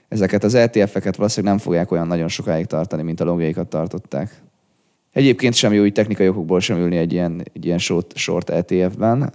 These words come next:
ö, mert égeti hosszú távon a, a pénzt, de, de azt gondolom, hogy ezeket inkább rövid távra veszik. Aztán tudom, lehet a Tesla call opciót is két hétre vették, tehát mit tudom én, hogy mit csinálnak, de hogy, ö,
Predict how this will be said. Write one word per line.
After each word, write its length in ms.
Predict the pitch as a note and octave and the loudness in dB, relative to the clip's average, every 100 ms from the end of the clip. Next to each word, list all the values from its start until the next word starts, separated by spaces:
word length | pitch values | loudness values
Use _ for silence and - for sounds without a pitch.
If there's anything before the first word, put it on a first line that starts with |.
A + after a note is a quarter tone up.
| - | -4
ö, 220 | F#2 F2 | 0 0
mert 280 | E2 D#2+ D2 - | 0 -2 -2 -8
égeti 380 | - F#2 E2+ F2 | -4 0 0 -2
hosszú 260 | F2 F#2 - | -4 -4 -4
távon 360 | D#2+ D#2+ E2 | -2 -2 -2
a, 140 | E2 E2+ - | -4 -4 -6
a 60 | - | -6
pénzt, 500 | F2 G2+ B2+ - - | -2 0 0 -2 -8
de, 520 | - G2 F#2+ F#2+ F#2+ - | 0 2 4 4 2 0
de 120 | F#2 | 2
azt 200 | G2+ G2+ | 4 4
gondolom, 400 | G2 F#2+ F#2+ F#2 | 0 2 2 2
hogy 120 | F#2+ | 2
ezeket 300 | F#2+ F#2+ F#2 | 0 0 -2
inkább 300 | G2 G2+ E2 | -2 0 0
rövid 240 | E2+ D#2 F2 | 0 -2 -4
távra 280 | D#2 D#2 D#2 | -2 0 0
veszik. 360 | F2 B2 G#2+ | 2 0 0
Aztán 480 | - - A#2 A2+ - - _ _ | -2 2 2 2 -4 -16 _ _
tudom, 260 | - G#2+ F#2+ | -4 0 4
lehet 240 | G2+ F#2 | 4 2
a 40 | F2 | 2
Tesla 320 | G#2 - E2+ | 0 0 -2
call 200 | F#2+ F2+ | 0 0
opciót 400 | E2+ - E2 F#2 | 0 -2 -2 -2
is 120 | F2 | -2
két 200 | F#2+ F#2+ | 0 0
hétre 200 | F2+ F2+ | 0 2
vették, 440 | E2 F#2 G2 G#2 | 2 0 0 0
tehát 280 | - G2+ F2+ | 0 -4 -2
mit 120 | F#2+ | -6
tudom 280 | - E2+ E2+ | -4 -4 -4
én, 120 | E2 | -4
hogy 120 | G2 - | -6 -6
mit 120 | F2 | -6
csinálnak, 480 | F2+ E2+ F2+ A2+ A2+ | -4 -4 -2 -2 0
de 100 | G#2 | 2
hogy, 280 | G#2 G2 | 2 2
ö, 240 | G#2 G#2 | 4 4